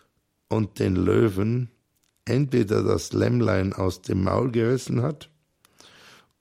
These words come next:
oder, wenn die sich aufgebäumt haben, die wilden Tiere, sie erschlagen hat. Wir müssen jetzt nicht, ähm, das Thema hier besprechen,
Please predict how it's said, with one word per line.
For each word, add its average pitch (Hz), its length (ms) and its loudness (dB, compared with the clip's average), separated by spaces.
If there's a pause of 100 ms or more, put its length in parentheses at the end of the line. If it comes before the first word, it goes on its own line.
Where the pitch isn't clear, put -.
(140)
oder, 123 420 4
wenn 107 280 -2
die 107 160 -2
sich 98 320 -2
aufgebäumt 98 760 -2
haben, 95 220 0
die 90 180 -2
wilden 98 320 -2
Tiere, 90 360 0 (340)
sie - 260 -2
erschlagen 80 540 -2
hat. - 260 -18 (1200)
Wir 107 140 2
müssen 127 320 0
jetzt 104 300 0
nicht, 113 540 -4
ähm, 95 500 0 (3000)
das 92 560 -2
Thema 120 400 2
hier 87 300 -2
besprechen, 87 800 -4